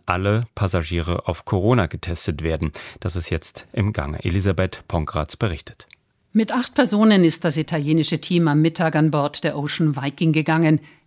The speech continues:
Speaker 2: Die Passagiere wurden auf das Coronavirus getestet. Morgen, so hat das Innenministerium dem A-R-D-Studio Rom bestätigt, sollen die Migranten auf das Quarantäneschiff Mobi Sasa gebracht werden.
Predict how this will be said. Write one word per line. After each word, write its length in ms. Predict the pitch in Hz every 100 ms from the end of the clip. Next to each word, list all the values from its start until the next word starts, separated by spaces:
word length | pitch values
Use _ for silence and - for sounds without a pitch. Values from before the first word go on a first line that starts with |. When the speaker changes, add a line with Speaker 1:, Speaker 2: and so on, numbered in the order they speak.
| -
Speaker 2:
Die 80 | 160
Passagiere 680 | 160 180 160 175 190 175
wurden 220 | 147 151 151
auf 100 | 147
das 200 | 160 -
Coronavirus 800 | 185 147 160 147 143 147 139 -
getestet. 560 | - 156 - 151 139 - _ _ _ _
Morgen, 500 | 175 151 202 233 180
so 140 | 151 147
hat 160 | 151
das 160 | 151 -
Innenministerium 920 | 190 180 165 165 151 - 170 165 156
dem 140 | 151
A-R-D-Studio 680 | 156 160 156 170 - 180 170
Rom 160 | 165 175
bestätigt, 640 | 165 - 180 185 175 - - - -
sollen 320 | 160 170 208
die 80 | 226
Migranten 520 | 202 180 170 170 202
auf 160 | 160 147
das 180 | 147 -
Quarantäneschiff 920 | 170 151 143 147 175 160 - 156 - 165
Mobi 260 | 151 160
Sasa 420 | 170 147 143 143
gebracht 460 | 131 139 147 135 160
werden. 340 | 143 139 135